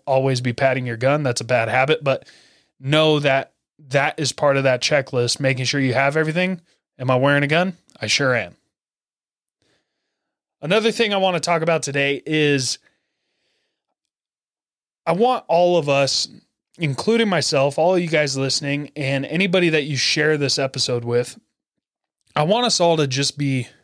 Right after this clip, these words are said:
genuinely better people, nicer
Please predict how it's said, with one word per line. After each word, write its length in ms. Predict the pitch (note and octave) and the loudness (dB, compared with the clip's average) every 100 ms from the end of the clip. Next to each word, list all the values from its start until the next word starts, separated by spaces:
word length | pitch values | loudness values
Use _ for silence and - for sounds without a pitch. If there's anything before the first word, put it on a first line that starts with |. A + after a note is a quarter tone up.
| _ _ - | _ _ -6
genuinely 600 | B2+ F3+ G#3 G3+ F#3 E3+ | -2 0 0 0 0 -2
better 640 | A2+ - D3 D3 C#3 C#3 - _ _ _ _ _ | -2 -2 0 2 0 -2 -10 _ _ _ _ _
people, 460 | - C#3 B2 G2 - - | -2 -2 -2 -8 -14 -6
nicer 640 | C#3 D#3+ D#3 - C#3+ C#3 | -2 -2 -2 -2 -2 -4